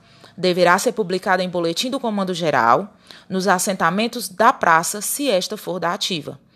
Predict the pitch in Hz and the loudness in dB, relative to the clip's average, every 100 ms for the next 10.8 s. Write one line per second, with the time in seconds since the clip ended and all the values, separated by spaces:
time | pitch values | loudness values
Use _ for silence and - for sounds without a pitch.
0 | - - _ 196 190 185 233 285 233 208 | -20 -20 _ 4 6 4 4 4 6 4
1 | 185 185 214 190 165 170 185 202 214 - | 2 -6 -4 -4 -4 -4 -4 -4 -4 -6
2 | 175 170 _ _ 165 170 180 170 202 240 | -6 -10 _ _ -6 -2 0 2 2 4
3 | 240 196 160 165 - _ - - - - | 6 6 6 4 -2 _ -20 -20 -14 -10
4 | 180 190 - 185 147 147 - - _ _ | -2 -2 -2 -2 -2 -2 -8 -10 _ _
5 | - 233 240 233 185 156 156 170 - - | 2 2 4 4 4 4 2 -4 -14 -20
6 | - - 214 262 254 240 - 165 151 196 | -16 -4 0 0 2 0 2 0 0 -6
7 | 180 _ - - _ - 233 220 269 226 | -10 _ -20 -20 _ 2 4 6 4 2
8 | 233 247 269 254 202 208 269 202 - 180 | 2 -4 -6 -4 0 2 2 -2 2 2
9 | 175 190 202 - 185 175 175 180 165 196 | 2 -2 -8 0 0 0 -4 0 2 2
10 | 240 - 254 247 254 240 165 165 | -2 -8 -4 0 0 0 -2 -4